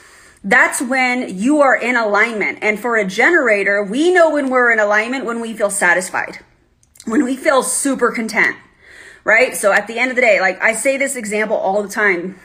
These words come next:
Several weeks ago, I was driving to pick up my son and I was just, I was just smiling. I was just happy. Just, just driving, driving to school, picking him up, everyday grind, like, no big deal. And I just remember thinking,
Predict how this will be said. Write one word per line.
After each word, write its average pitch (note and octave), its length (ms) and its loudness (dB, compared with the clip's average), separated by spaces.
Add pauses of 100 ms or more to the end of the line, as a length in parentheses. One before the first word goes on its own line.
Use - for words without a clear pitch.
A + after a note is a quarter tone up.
(140)
Several B3+ 440 2
weeks C4 260 -6
ago, F#3+ 440 -2 (280)
I G#3 300 4
was G3+ 200 -4
driving G3 300 2
to A3 60 -6
pick A3 160 -6
up G3+ 100 -2
my F#3+ 140 0
son G#3+ 400 -2
and D#3 100 -4
I F3+ 60 0
was G3 140 -6
just, - 360 -10
I G#3+ 80 0
was A#3+ 120 -6
just C4 200 -6
smiling. G#3+ 440 -2
I D#3 60 -2
was F#3+ 100 -8
just G#3 100 -10
happy. C4 320 -2 (720)
Just, - 300 -4
just - 240 -4
driving, C#4 500 2
driving C#4+ 300 0
to D4 60 -8
school, D4 400 -2
picking D4 220 -4
him C4+ 100 -2
up, C4+ 340 0
everyday C4 360 2
grind, B3+ 520 2
like, G#3+ 220 -2
no A#3+ 140 0
big B3+ 140 -4
deal. B3+ 560 0 (400)
And A#3+ 260 0
I A3+ 200 0
just B3+ 220 -8
remember B3+ 280 -2
thinking, G3+ 580 -8